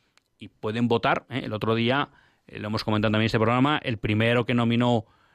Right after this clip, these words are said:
Donald Trump, Gorsuch, bueno, hizo una sentencia inaceptable, ¿no? Sobre una cuestión L G T B I. Bueno, dicen, bueno, pues, ¿qué le vamos a hacer?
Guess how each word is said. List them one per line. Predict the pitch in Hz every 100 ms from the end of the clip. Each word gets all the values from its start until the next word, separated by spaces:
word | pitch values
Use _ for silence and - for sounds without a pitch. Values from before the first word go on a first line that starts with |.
| _ _
Donald | 123 120 123
Trump, | 139 156 139
Gorsuch, | 131 143 - 165 180 - - _ _ _
bueno, | - 104 -
hizo | 107 113 113
una | - 117 113
sentencia | - 107 117 147 151
inaceptable, | - 120 - 101 - 175 90 147 - -
¿no? | 120 180 175
Sobre | - 101
una | 110 117
cuestión | 107 - 120 120 123 - - _ -
L | 110
G | 107 107
T | 98
B | 95
I. | 87 87 _ _ _ _ _
Bueno, | - 113
dicen, | 113 110 - -
bueno, | 131 156 -
pues, | - -
¿qué | 117
le | 101
vamos | 101 -
a |
hacer? | 190